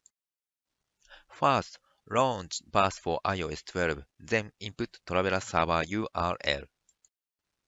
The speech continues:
Please note, authentication by I D P or by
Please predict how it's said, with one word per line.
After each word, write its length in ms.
Please 320
note, 240
authentication 880
by 300
I 240
D 240
P 240
or 300
by 240